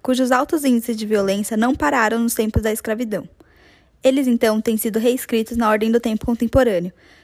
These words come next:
que mostra como o racismo ainda se agarra a uma ideologia cujo propósito é garantir a manutenção de privilégios,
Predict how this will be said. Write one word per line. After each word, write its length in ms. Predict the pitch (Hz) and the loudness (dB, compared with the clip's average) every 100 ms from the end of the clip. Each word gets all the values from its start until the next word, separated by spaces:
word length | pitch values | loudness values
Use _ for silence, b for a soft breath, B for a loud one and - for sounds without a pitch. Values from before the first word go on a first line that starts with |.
| b | b
que 100 | 285 | 2
mostra 340 | 254 240 262 | 4 4 0
como 220 | 262 254 | 0 2
o 40 | 294 | 2
racismo 460 | 320 - 240 240 | 0 -2 -2 0
ainda 220 | 240 233 269 | 0 0 0
se 100 | 320 | -2
agarra 360 | 254 220 208 | -2 -2 -2
a 20 | |
uma 120 | 220 220 | -4 -2
ideologia 580 | 226 240 247 220 208 | 0 2 0 0 -2
cujo 200 | 214 240 | -2 -4
propósito 540 | 247 262 247 233 220 - | 0 0 2 0 0 -2
é 60 | |
garantir 400 | 220 233 247 233 | 0 2 2 0
a 20 | 214 | 0
manutenção 560 | 214 226 254 240 254 | -2 -2 -2 0 2
de 120 | 262 | 0
privilégios, 840 | 294 294 277 262 202 202 240 302 | 0 -4 -2 0 0 0 -2 -6